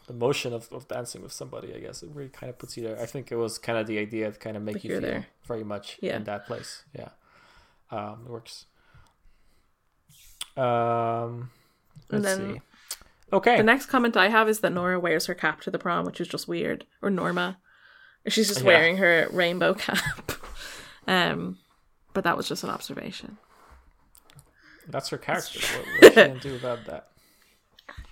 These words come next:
Speaker 2: I also recognized the woman.
Speaker 1: Um,
Speaker 2: Like, I looked at her
Speaker 1: I
Speaker 2: when
Speaker 1: ha-
Speaker 2: she's, like, grown up. Or whatever. <laughs> Um, and I recognized her, but I couldn't tell from what.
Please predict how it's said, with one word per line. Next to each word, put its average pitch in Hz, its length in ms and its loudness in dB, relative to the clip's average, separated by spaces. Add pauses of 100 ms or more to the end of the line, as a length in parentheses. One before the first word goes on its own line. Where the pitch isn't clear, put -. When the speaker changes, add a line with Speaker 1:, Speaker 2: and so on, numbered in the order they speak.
(260)
Speaker 2:
I 254 60 4
also 302 240 8
recognized 269 500 6
the 240 80 6
woman. 220 160 10
Speaker 1:
Um, 208 60 6
Speaker 2:
Like, 214 140 8
I 208 80 8
looked 233 220 4
at 285 60 -2
her 285 60 8
Speaker 1:
I - 40 10
Speaker 2:
when 240 80 6
Speaker 1:
ha- - 60 8
Speaker 2:
she's, 226 200 -2
like, 196 180 2
grown 180 220 0
up. 190 180 -2 (1300)
Or - 100 -2
whatever. 175 360 -2
<laughs> - 40 -20 (540)
Um, 180 300 2
and 226 140 2
I 247 60 2
recognized 247 460 2
her, 226 60 0
but 208 80 2
I 196 120 -2 (100)
couldn't 220 360 -2
tell 196 380 -2
from 180 260 -8
what. 180 300 -4